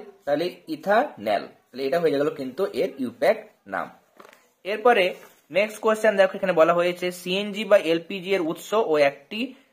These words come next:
ব্যবহার উল্লেখ করো। সিএনজির উৎস ক্ষেত্রে দেখো, এটা টু মার্কসের question, তোমরা সংক্ষেপেই লিখবে,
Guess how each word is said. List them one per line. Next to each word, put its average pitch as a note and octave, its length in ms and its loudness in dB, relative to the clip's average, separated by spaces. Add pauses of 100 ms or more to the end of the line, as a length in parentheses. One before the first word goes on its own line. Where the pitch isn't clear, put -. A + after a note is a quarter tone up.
(140)
ব্যবহার D#3+ 440 2
উল্লেখ C#3 340 0 (240)
করো। F2+ 240 -2 (560)
সিএনজির B3 440 -2
উৎস A#3+ 240 -2
ক্ষেত্রে G#3+ 420 2
দেখো, F3 360 4
এটা F#3 120 4
টু F#3 160 -2
মার্কসের G3 340 2
question, G3 460 0
তোমরা E3 200 2
সংক্ষেপেই F3+ 440 -2
লিখবে, D#3+ 300 0